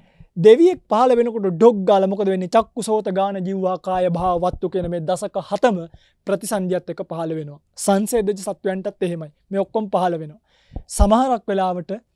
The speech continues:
මේ චක්කු, සෝත, ගාන, භාව කියනව නොලැබී යන තැනුත් තියෙනවා. මොනවාද නොලැබී යන්නේ කියලා මේ නෝට් එකේ තියෙනවා. මේ නෝට් එක එවන්නම්ම. මෙව නොලැබී යන්නත් පුළුවන් කියලා දක්වලා තියෙනවා.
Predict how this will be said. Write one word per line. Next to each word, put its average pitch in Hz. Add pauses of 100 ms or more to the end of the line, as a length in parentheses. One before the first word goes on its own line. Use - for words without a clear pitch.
(240)
මේ 190
චක්කු, 190
සෝත, 185
ගාන, 180
භාව 175
කියනව 185
නොලැබී 190
යන 233
තැනුත් 233
තියෙනවා. 202
මොනවාද 226
නොලැබී 226
යන්නේ 240
කියලා 277
මේ 262
නෝට් 233
එකේ 262
තියෙනවා. 226
මේ 202
නෝට් 214
එක 240
එවන්නම්ම. 196 (460)
මෙව 196
නොලැබී 226
යන්නත් 254
පුළුවන් 247
කියලා 247
දක්වලා 233
තියෙනවා. 202